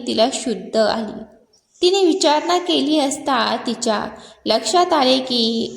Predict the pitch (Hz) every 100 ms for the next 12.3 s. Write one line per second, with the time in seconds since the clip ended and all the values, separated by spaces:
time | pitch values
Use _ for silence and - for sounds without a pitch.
0 | - 190 202 254 285 294 254 - - 254
1 | 269 339 320 247 214 247 226 - - -
2 | - _ _ 320 262 220 240 220 208 220
3 | 226 294 302 262 214 233 240 277 320 359
4 | 349 285 240 240 294 - - - - 302
5 | 330 285 247 233 226 202 208 190 - -
6 | _ _ _ _ 311 349 381 339 339 349
7 | 269 262 277 240 - 285 277 240 233 247
8 | 240 226 226 - - - 196 214 220 -
9 | - 254 240 240 240 - - _ _ -
10 | 262 339 359 294 302 320 285 294 294 320
11 | - 254 233 269 269 294 302 320 311 269
12 | 226 233